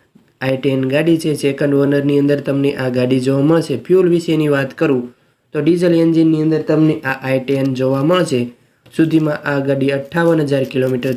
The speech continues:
ચાલેલી છે, એવું ગાડીના માલિક જણાવે છે. વીમો પણ ચાલુ જ છે. ફ્યુલ વિશે જણાવું તો ડીઝલ એન્જિનની અંદર તમને ગાડી જોવા મળશે. કિંમત વિશે વાત કરી દઉં તો આ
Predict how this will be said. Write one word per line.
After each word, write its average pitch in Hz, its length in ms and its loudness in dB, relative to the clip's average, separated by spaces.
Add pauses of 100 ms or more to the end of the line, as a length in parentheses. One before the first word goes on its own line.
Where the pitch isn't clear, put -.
ચાલેલી 135 460 0
છે, 180 80 2 (180)
એવું 139 220 0
ગાડીના 127 460 -2
માલિક 131 320 -2
જણાવે 123 380 -2
છે. 120 160 -8 (600)
વીમો 190 260 2
પણ 170 200 0
ચાલુ 156 380 -2
જ 147 140 -8
છે. 160 160 -2 (560)
ફ્યુલ 165 260 4
વિશે 156 260 0
જણાવું 143 320 0
તો 139 80 0
ડીઝલ 135 340 0
એન્જિનની 135 460 0
અંદર 131 240 -2
તમને 127 220 -2
ગાડી 131 280 0
જોવા 151 260 0
મળશે. 147 280 -2
કિંમત 180 420 0
વિશે 156 260 -2
વાત 131 220 -2 (100)
કરી 151 240 0
દઉં 123 140 -2 (540)
તો 131 80 -6 (140)
આ 151 180 -2